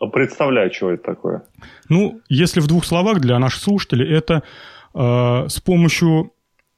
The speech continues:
Speaker 2: специальной антенны наводится индукция, а на стороне пластыря намотана катушка, которая эту индукцию преобразует в электрический ток, достаточный для того, чтобы отработала электронная схема.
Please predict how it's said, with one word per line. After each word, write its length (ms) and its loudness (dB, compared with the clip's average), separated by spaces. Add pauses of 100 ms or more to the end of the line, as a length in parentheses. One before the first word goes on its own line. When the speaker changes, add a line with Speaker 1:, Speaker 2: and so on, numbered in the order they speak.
(260)
Speaker 2:
специальной 600 0
антенны 420 2
наводится 640 2
индукция, 1120 0
а 360 0
на 120 2
стороне 340 2
пластыря 400 -2
намотана 460 2
катушка, 500 0
которая 380 0
эту 160 2
индукцию 400 0
преобразует 580 2
в 60 2
электрический 580 -2
ток, 300 0
достаточный 640 0
для 140 0
того, 260 2
чтобы 240 0
отработала 640 0
электронная 560 2
схема. 480 -2